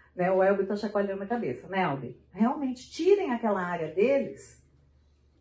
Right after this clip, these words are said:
eles não conhecem outra parte.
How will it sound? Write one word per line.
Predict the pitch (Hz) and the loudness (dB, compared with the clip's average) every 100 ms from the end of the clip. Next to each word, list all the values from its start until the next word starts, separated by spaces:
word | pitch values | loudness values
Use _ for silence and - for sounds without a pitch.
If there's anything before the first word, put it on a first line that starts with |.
| - | -10
eles | 330 370 349 | -6 -6 -6
não | 381 | -4
conhecem | 415 403 403 440 - 254 | -4 -4 -10 -10 -8 -2
outra | 220 233 - 185 | 0 0 -4 -8
parte. | 175 151 135 - - - | -4 -4 -6 -10 -20 -20